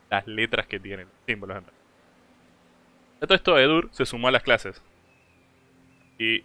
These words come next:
aprovechaste, como, como vos recibías estos conocimientos, y te preguntaba cada tanto, ¿cómo es? ¿Por qué es así? ¿Cómo se hace? Aprendiste a eruptar muy bien todo este mes.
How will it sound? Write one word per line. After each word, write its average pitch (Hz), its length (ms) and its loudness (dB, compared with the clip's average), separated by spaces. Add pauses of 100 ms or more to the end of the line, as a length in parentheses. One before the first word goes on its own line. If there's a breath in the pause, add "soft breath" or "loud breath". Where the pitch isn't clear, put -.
(120)
aprovechaste, 139 880 2 (280)
como, 113 380 -4
como 117 200 -4
vos 127 180 6
recibías 120 340 0
estos 123 140 -8
conocimientos, 151 600 -2 (680 soft breath)
y 120 300 0
te 123 120 -2
preguntaba 110 460 6
cada 98 160 -2
tanto, 107 320 -8
¿cómo 113 300 -2
es? 101 220 -6
¿Por 113 200 -4
qué 113 140 4
es 110 80 -4
así? 107 440 -8
¿Cómo 107 280 -4
se 104 140 -6
hace? 92 220 -10 (960)
Aprendiste 190 540 4
a 214 40 6
eruptar 185 440 4
muy 185 260 -4
bien 113 240 -2 (200)
todo 110 100 -4
este 104 180 -6
mes. - 300 -20